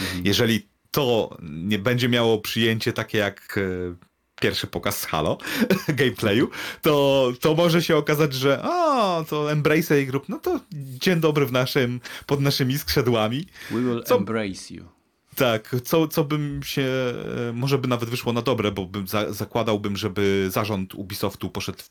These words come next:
Speaker 2: pizdu. Dobra,
Speaker 1: Mhm.
Speaker 2: bierzemy swoje trzysta milionów, a wy się martwcie teraz tym,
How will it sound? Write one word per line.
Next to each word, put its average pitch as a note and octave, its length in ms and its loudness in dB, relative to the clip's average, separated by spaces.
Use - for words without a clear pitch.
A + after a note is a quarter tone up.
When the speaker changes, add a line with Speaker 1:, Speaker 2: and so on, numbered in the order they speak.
Speaker 2:
pizdu. F2 460 0
Dobra, A2+ 260 2
Speaker 1:
Mhm. G2+ 60 0
Speaker 2:
bierzemy G#2 680 0
swoje - 380 2
trzysta - 360 -4
milionów, G#2+ 520 0
a G2+ 100 0
wy G2+ 120 -4
się - 140 -2
martwcie F2+ 460 -4
teraz F#2 280 -4
tym, C#3+ 220 -2